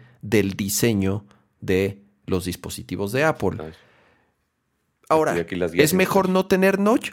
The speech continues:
Speaker 1: Claro que es mejor no tener notch. Es mejor no tener
Speaker 2: Ujú.
Speaker 1: nada. Es mejor tener un, una pantalla cien por ciento que vaya de
Speaker 2: Ujú.
Speaker 1: arriba a abajo y de izquierda a derecha.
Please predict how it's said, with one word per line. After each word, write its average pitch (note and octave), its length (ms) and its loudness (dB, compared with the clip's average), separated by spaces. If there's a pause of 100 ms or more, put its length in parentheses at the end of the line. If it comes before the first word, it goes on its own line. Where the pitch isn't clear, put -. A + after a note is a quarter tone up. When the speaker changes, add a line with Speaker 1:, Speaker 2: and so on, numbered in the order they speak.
Speaker 1:
Claro D#3+ 280 -2
que - 80 -2
es C#3 100 -4
mejor C3 280 -2
no B2+ 160 -2
tener A#2+ 240 0
notch. F3+ 240 -2
Es D3 140 -2
mejor D3 240 -2
no C#3 100 0
tener A2+ 320 2
Speaker 2:
Ujú. G#2 100 -2
Speaker 1:
nada. D3 320 0
Es A#2+ 120 -2
mejor B2 260 -2
tener A#2+ 320 0
un, B2+ 240 -2
una B2+ 340 0
pantalla G#2+ 520 0
cien A2+ 260 0
por A2+ 220 -2
ciento G#2 360 -2
que G2+ 120 -4
vaya G2+ 400 -2 (240)
de G2 80 0
Speaker 2:
Ujú. F#2 80 0
Speaker 1:
arriba G#2 340 0
a F#2 60 0
abajo G2 340 -2
y F2+ 80 -2
de - 80 -12
izquierda F2 460 -8
a G#2 40 -4
derecha. C3 520 -4